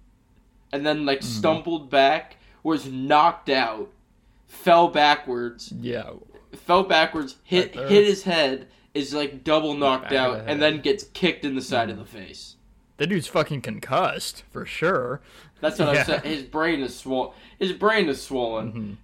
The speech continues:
Speaker 1: And so we're driving back to my house.
Speaker 2: Yep.
Speaker 1: He makes me stop and buy weed. We get back to my place, and I'm just expecting to be chilling, you know, watching a movie or something. And we watch,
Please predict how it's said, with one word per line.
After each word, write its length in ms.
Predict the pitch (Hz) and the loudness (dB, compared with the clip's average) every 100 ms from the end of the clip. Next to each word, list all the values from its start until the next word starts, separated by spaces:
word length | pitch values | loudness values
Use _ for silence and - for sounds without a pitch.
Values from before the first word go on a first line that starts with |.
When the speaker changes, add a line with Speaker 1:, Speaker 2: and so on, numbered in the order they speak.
| - _ - | -20 _ -6
Speaker 1:
And 360 | 160 160 147 | -2 -2 -4
so 240 | - 180 170 | -4 0 0
we're 100 | 170 | 0
driving 340 | 170 220 208 196 | 4 4 4 2
back 200 | 180 - | 0 0
to 60 | |
my 140 | 151 139 | 2 4
house. 500 | 131 107 - - - _ _ _ - - | 4 -2 -12 -20 -20 _ _ _ -20 -6
Speaker 2:
Yep. 260 | 131 151 _ _ _ _ - | -4 -4 _ _ _ _ -6
Speaker 1:
He 140 | 175 | -2
makes 300 | 175 190 190 | 2 0 0
me 80 | 180 | -4
stop 380 | - 170 175 185 | -2 4 4 4
and 140 | 175 | 2
buy 200 | 147 139 | 4 4
weed. 400 | 131 113 117 - - - - _ _ _ _ _ _ _ - | 2 -2 -10 -16 -20 -20 -20 _ _ _ _ _ _ _ -6
We 300 | 139 139 131 | 0 0 0
get 220 | 131 147 | -2 -2
back 160 | 175 170 | -2 -4
to 60 | 170 | -4
my 160 | 160 | -4
place, 360 | - 151 151 147 | -4 -2 -2 -2
and 120 | 139 | -4
I'm 120 | 139 | -4
just 180 | 143 147 | -4 -10
expecting 460 | 131 - 135 139 135 | -12 -4 -4 0 -2
to 60 | |
be 100 | 127 120 | -2 -6
chilling, 600 | - 131 120 117 117 117 | -4 -2 -2 -8 -16 -12
you 140 | 117 | -12
know, 160 | 110 110 | -10 -10
watching 720 | 117 113 - 117 104 101 67 _ _ _ | -6 -8 -8 -12 -12 -16 -20 _ _ _
a 80 | - | -14
movie 480 | 113 127 131 123 120 | -4 2 2 2 -4
or 80 | 110 | -4
something. 560 | - 117 101 113 113 - | -4 -6 -6 -14 -14 -14
And 220 | 117 113 | -10 -8
we 100 | 117 | -4
watch, 360 | 123 135 139 - | 4 4 4 -4